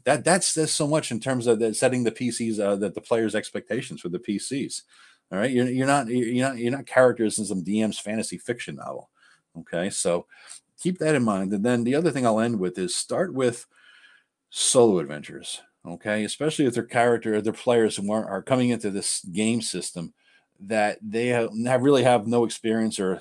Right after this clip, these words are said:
experienced many decades ago playing old school games. The way Tim Schwartz does it from Gothridge Manor, it basically you have a solo adventure, a few hours you play, you get to, you know, kick the tires, you get to stretch your legs, you get to,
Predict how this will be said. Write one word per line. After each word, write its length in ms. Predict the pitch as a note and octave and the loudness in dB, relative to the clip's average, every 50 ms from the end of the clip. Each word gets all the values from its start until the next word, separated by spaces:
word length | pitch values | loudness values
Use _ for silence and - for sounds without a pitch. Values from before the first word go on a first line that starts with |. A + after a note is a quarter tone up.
| - - | -8 -16
experienced 420 | - - - A2+ G#2+ G#2+ E2+ E2 | -18 -12 -6 -4 -4 -4 -4 -4
many 220 | F#2 G#2 G#2+ G2+ | -4 -4 -2 -2
decades 480 | E2+ D#2+ G#2+ G2 - G2+ F#2+ F2+ - - | -2 -2 -2 -2 -2 -2 -4 -4 -4 -6
ago 260 | F2 F2 G2 G2 F2 | -6 -4 -4 -4 -4
playing 260 | D#2+ - F#2+ F2+ F2+ | -4 -6 -10 -8 -6
old 160 | F2+ F#2 F2 - | -6 -6 -6 -8
school 260 | - - F#2 F2 D#2+ | -8 -6 -6 -6 -4
games. 440 | D#2+ F#2 F2 D#2+ D2 C#2+ - - _ _ _ - - - _ _ _ - | -4 -6 -8 -8 -10 -12 -16 -20 _ _ _ -20 -20 -20 _ _ _ -6
The 80 | B2 | -4
way 420 | B2 C3+ D3+ E3 D#3+ D#3+ D3 A#2+ - - G2 G2 G2 - | -2 0 2 4 4 4 2 0 -4 -8 -10 -12 -12 -8
Tim 180 | - - C3+ A#2 | -4 -2 -2 -2
Schwartz 340 | G#2 - C3 A#2+ A#2 A#2 - | -2 0 0 0 0 0 -2
does 200 | G2 F2+ E2 F2+ | -4 -4 -4 -6
it 60 | E2+ | -8
from 120 | F#2 F#2 | -8 -6
Gothridge 460 | F2 G2+ G2 G2 - F#2+ F2+ E2 - G2 | -4 -4 -4 -4 -6 -6 -8 -8 -4 -4
Manor, 360 | F#2+ F#2+ F#2 E2 D2 C#2+ D2 | -2 -2 -2 -2 -4 -8 -12
it 360 | D#2 E2 F2 F#2 G2+ G2+ F2+ | -12 -12 -12 -10 -10 -6 -4
basically 340 | A#2+ C3 B2 - B2 B2 A2+ | -2 -2 -2 -2 -2 0 2
you 60 | G#2 | 2
have 180 | A2 A2 G#2 A2 | 2 2 0 -2
a 160 | G#2+ G#2 F#2+ | -2 -2 -2
solo 380 | - - B2+ B2+ D3 D#3+ D#3+ | -2 0 0 2 2 4 2
adventure, 400 | B2+ G#2+ A2+ A#2 A2+ - A#2+ A#2 | 2 2 0 -2 -2 -2 -4 -4
a 40 | G#2+ | -4
few 300 | - - - C#3 C#3 C3+ | -6 -8 -8 -4 -2 0
hours 300 | B2+ B2 A#2+ B2 A#2 A#2 | 0 0 0 -2 -2 -4
you 60 | A#2+ | -6
play, 360 | A2 - - G2+ F#2+ G2 F#2+ - - - - - _ | -10 -4 -2 0 0 0 0 -4 -8 -20 -20 -14 _
you 100 | G2+ G2+ | -6 -2
get 180 | A2 A#2+ A#2+ - | -2 -2 -2 2
to, 280 | A#2 A2 G#2+ G#2 G2 - _ _ | 2 2 4 2 0 -6 _ _
you 100 | C3+ C#3 | -4 -2
know, 100 | B2 A2 | -2 -2
kick 240 | - - F3+ F3 - | 2 2 0 0 0
the 60 | - | -6
tires, 440 | - - C#3 B2+ A2+ F#2 E2 D#2 - | -2 0 2 4 2 2 0 -2 -6
you 80 | G2+ F#2+ | -6 -6
get 120 | A2 G#2 | -6 -6
to 60 | - | -6
stretch 320 | - - - A#2 - - - | -4 0 0 0 0 0 -4
your 80 | G2 | -2
legs, 340 | G2+ G2 F#2 E2 D2 - - | -2 0 0 -2 -4 -8 -10
you 60 | F#2 | -6
get 200 | E2 A2 G2+ - | -2 -2 -2 -2
to, 200 | - G#2+ F#2+ E2+ | 0 0 0 0